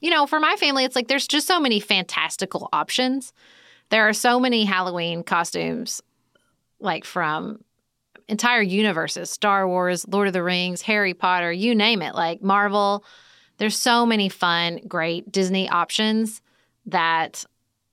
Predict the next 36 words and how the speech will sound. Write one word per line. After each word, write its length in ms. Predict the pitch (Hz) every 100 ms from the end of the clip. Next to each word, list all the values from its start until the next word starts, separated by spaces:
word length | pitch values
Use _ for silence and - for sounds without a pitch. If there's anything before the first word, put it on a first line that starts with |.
| _ _ _ _
we 140 | 190
have 120 | 185
so 160 | 175 190
much 200 | 175 165
fun 180 | 185 165
as 140 | 160
a 60 | 175
family 440 | - 165 170 160
dressing 340 | 156 165 160 160
up. 140 | 160
And 80 | 208
I 80 | 208
do 240 | 196 247
love 280 | 240 214 226
that. 160 | 170 147
I 80 | 170
do 180 | 202
think 240 | 202 202 190
it 80 | 175
is 340 | 202 180 180
really 360 | 214 226 208 196
fun 500 | 170 160 147 - 170 _ _ _ _ _
to 420 | - 196 180 175
step 260 | 165 226 220
out 160 | 208
of 80 | 202
yourself 640 | 190 190 196 180 175 175 -
and 280 | - 160 170
put 140 | 220
on 120 | 202
a 40 | 196
costume. 800 | - 175 175 - 180 175 175 175 -
And, 580 | 175 160 160 156 156 - _ _
you 120 | - 190
know, 80 |
I, 220 | 165 196